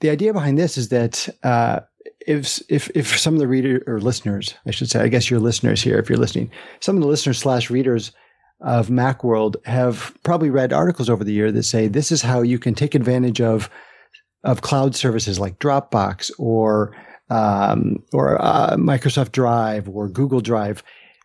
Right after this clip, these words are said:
But with any folder on your hard drive. So these services will sync the contents of a special folder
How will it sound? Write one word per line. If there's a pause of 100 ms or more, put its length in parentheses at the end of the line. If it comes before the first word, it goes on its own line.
(180)
But
with
any
folder
on
your
hard
drive.
So
these
services
will
sync
the
contents
of
a
special
folder